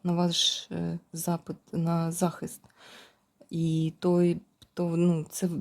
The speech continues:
вже вирішена ваша доля вищими силами. Ви вже просто будете пливти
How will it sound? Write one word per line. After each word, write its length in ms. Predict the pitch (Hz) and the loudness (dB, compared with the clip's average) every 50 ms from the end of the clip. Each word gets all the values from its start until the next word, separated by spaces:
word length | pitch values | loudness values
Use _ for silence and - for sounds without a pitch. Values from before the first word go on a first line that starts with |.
| - - - | -6 -6 -6
вже 240 | - 160 160 175 | -6 -2 2 2
вирішена 680 | 180 170 190 214 214 196 185 - - 190 185 180 180 175 | 2 4 4 4 4 4 2 2 0 2 2 2 2 2
ваша 380 | 175 180 180 - - - 180 | 2 0 0 -2 -4 -6 -4
доля 320 | 175 170 185 185 180 175 175 | -2 0 2 2 2 0 0
вищими 520 | 165 170 165 - - - 180 170 170 175 | -2 -2 -4 -4 -4 -2 0 0 0 0
силами. 540 | 175 - - 190 185 175 160 160 160 160 160 | -2 -2 -2 0 0 0 0 0 -2 -2 -2
Ви 360 | 160 160 165 165 165 165 165 - _ _ _ _ _ _ _ _ _ - - - _ - - _ _ | -2 -2 -2 -2 -2 -2 -4 -6 _ _ _ _ _ _ _ _ _ -20 -20 -20 _ -20 -20 _ _
вже 460 | 165 160 160 - - 165 165 160 160 160 170 - - 170 165 - _ _ | -10 -10 -8 -6 -4 -2 -2 0 -2 -4 -6 -8 -12 -12 -12 -12 _ _
просто 400 | - - 170 160 - - - 160 | -4 -4 -2 -2 -2 -6 -8 -8
будете 460 | 165 170 160 165 - - - 160 156 - _ | -6 -6 -6 -6 -6 -6 -6 -8 -8 -8 _
пливти 720 | - 165 165 165 160 160 - - _ _ 190 170 156 156 | -4 0 0 0 0 -2 -8 -20 _ _ -2 -2 -2 -4